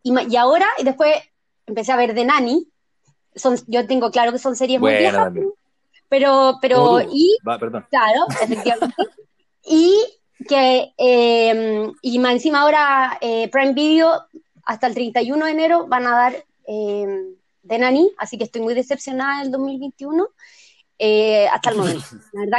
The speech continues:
Speaker 1: que yo no, yo no sé qué esperar
Speaker 2: Ya,
Speaker 1: en el
Speaker 2: o sea,
Speaker 1: dos mil veintiuno.
Speaker 2: como que tu vida no va más allá de ver tele, en el fondo. Como que hasta ahí nomás llega como tu, tu ámbito de, de exploración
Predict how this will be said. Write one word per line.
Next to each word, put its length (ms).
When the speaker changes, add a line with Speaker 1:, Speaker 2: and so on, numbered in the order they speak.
Speaker 1:
que 160
yo 160
no, 240
yo 180
no 80
sé 160
qué 100
esperar 300
Speaker 2:
Ya, 60
Speaker 1:
en 60
el 80
Speaker 2:
o 20
sea, 0
Speaker 1:
dos 80
mil 100
veintiuno. 240
Speaker 2:
como 140
que 80
tu 140
vida 200
no 100
va 140
más 160
allá 240
de 100
ver 200
tele, 380
en 80
el 100
fondo. 240
Como 140
que 240
hasta 240
ahí 120
nomás 320
llega 260
como 200
tu, 600
tu 100
ámbito 320
de, 220
de 80
exploración 1080